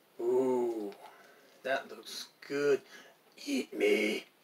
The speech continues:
Ah. That's pretty damn cool. <laughs> Parents always said don't play with your food, but once you get out of your parents' house,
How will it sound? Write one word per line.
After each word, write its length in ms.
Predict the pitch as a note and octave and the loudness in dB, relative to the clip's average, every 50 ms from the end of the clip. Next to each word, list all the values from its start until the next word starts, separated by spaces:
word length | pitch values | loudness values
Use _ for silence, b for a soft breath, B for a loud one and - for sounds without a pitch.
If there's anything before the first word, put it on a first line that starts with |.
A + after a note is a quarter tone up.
| _ _ _ _ - | _ _ _ _ 0
Ah. 520 | - - - - - - - - - - - - _ _ _ _ _ _ _ _ _ _ _ _ _ _ _ _ _ - | 2 4 4 4 2 2 0 0 -2 -4 -6 -12 _ _ _ _ _ _ _ _ _ _ _ _ _ _ _ _ _ -6
That's 200 | C3 B2+ B2+ - | -6 -6 -6 -6
pretty 260 | - - C3 - - - | -8 -8 -8 -8 -8 -10
damn 160 | A2+ A2+ A2 - | -10 -12 -12 -10
cool. 340 | - - A#2 A#2+ C3+ F#3+ F#3+ - - | -8 -6 -4 0 2 2 2 2 -2
<laughs> 120 | - - - | -10 -2 8
Parents 320 | - G3 F3+ E3+ E3 D#3 | 12 12 12 12 12 10
always 220 | D#3 D3 D3 C#3+ | 8 8 8 8
said 160 | - D3+ C3+ B2 | 6 4 4 4
don't 180 | C#3 C#3 C3 - - | 2 0 0 -2 -4
play 200 | - - D3 C3+ | 2 4 6 6
with 100 | C3 B2+ | 6 4
your 80 | B2+ A#2+ | 2 -2
food, 360 | - - C3+ C3+ C3 B2+ A#2 | -2 -2 -2 -2 -2 -2 -2
but 260 | - B2 B2 B2 - B B B B B B B B - | -2 -2 -2 -2 -4 B B B B B B B B 0
once 220 | C#3+ C#3+ C#3 - | 0 2 4 4
you 80 | C#3+ B2+ | 2 4
get 120 | C3 B2+ | 4 6
out 120 | B2+ B2 | 6 8
of 60 | B2 B2 | 6 6
your 80 | A#2+ | 4
parents' 380 | - - B2+ A#2+ A#2 A#2 A#2 G2+ | 2 0 0 0 0 -2 -6 -4
house, 500 | - A#2+ A#2+ A#2+ A#2 A2+ - - - | 0 0 2 2 0 0 -4 -6 -10